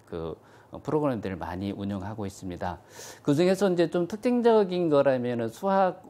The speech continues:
아카데미에서, 어, 실험 수학반을 운영하고 있어요. 그거는 이제, 어, 동작, 어, 그 관악, 이런 그 교육지원청의 지원금을 받고 하고 있는 사업이고,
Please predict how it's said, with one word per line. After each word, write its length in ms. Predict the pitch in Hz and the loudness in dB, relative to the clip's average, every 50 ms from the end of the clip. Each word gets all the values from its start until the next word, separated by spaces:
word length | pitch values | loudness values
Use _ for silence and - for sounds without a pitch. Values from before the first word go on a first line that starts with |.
| - | -18
아카데미에서, 1000 | - - - - - 147 139 147 139 131 123 117 107 104 - 175 165 120 - - - - - - - | -16 -14 -10 -4 -2 0 2 2 2 2 0 0 -2 -2 -2 -2 -2 -2 -2 -6 -10 -20 -20 -14 -6
어, 160 | 107 104 104 | -4 -4 -4
실험 300 | 110 - 214 254 254 240 | -2 -2 0 0 0 2
수학반을 420 | 233 240 220 214 - 190 180 175 | 4 2 2 2 2 0 2 2
운영하고 480 | 147 113 107 113 110 95 95 92 78 80 | 0 0 0 0 0 0 -2 -2 -4 -6
있어요. 480 | 80 - - - 80 80 76 78 82 87 - | -10 -12 -12 -10 -10 -8 -8 -10 -10 -8 -4
그거는 240 | 127 131 135 127 113 | -2 0 0 0 2
이제, 260 | 107 117 110 107 110 - - - - - | 2 2 0 0 -2 -10 -18 -20 -14 -10
어, 220 | 98 95 95 95 | -8 -6 -6 -4
동작, 640 | - 131 139 131 135 131 123 120 110 104 95 90 - - - | 0 0 2 4 4 4 4 4 4 2 0 -2 -6 -8 -12
어, 240 | 107 104 104 98 - - - _ _ _ _ _ _ _ _ _ | -10 -10 -10 -10 -12 -14 -20 _ _ _ _ _ _ _ _ _
그 240 | - 98 92 90 87 | -8 -6 -6 -6 -6
관악, 480 | - 113 110 110 107 95 95 110 143 - | -4 -4 -2 0 0 -2 -2 -4 -6 -6
이런 300 | 117 107 101 98 95 92 | -6 -6 -6 -6 -6 -8
그 220 | - 107 98 90 - | -8 -8 -8 -8 -6
교육지원청의 720 | - 123 123 117 - 127 117 107 101 - 104 98 92 92 | -6 -6 -6 -4 -2 -4 -4 -4 -4 -6 -6 -4 -4 -6
지원금을 680 | - - 113 107 104 98 98 95 92 87 - 95 92 - | -6 -4 -4 -2 -2 -2 -2 -4 -6 -6 -6 -8 -8 -8
받고 280 | - 98 98 - 110 | -8 -10 -10 -8 -8
하고 220 | 104 127 - 131 113 | -8 -6 -6 -6 -4
있는 180 | 101 95 90 | -4 -6 -6
사업이고, 680 | 92 - 123 120 110 104 104 101 143 156 180 202 202 | -4 -4 -2 -2 -2 -4 -4 -2 0 0 0 0 -2